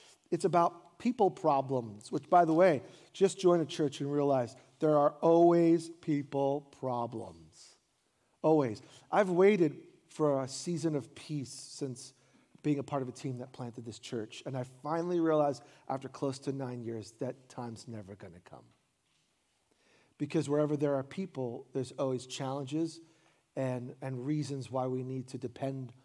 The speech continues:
on Jesus. It's always been that way. All right, Matthew, uh, eighteen.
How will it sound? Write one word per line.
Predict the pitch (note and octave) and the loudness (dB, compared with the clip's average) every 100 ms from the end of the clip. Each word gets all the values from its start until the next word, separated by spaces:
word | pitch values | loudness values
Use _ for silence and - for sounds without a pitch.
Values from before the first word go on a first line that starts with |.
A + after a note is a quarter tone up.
| _ | _
on | C3 A2+ | -10 -10
Jesus. | A2 A#2+ F#2 G2+ G2+ - _ _ _ _ | -10 -10 -10 -16 -18 -20 _ _ _ _
It's | C3+ C3+ | -10 0
always | D3+ C#3+ C3 | 2 2 0
been | C3 A2+ | -4 -8
that | B2 | -10
way. | A2+ C3 | -4 4
All | |
right, | F3+ D3 | 4 6
Matthew, | F3+ G3+ G3 F#3 - - - - | 2 0 0 -4 -4 -16 -20 -2
uh, | D#3 - | -2 4
eighteen. | F#3 - - G3+ F3 C3 | 4 2 -2 0 0 -2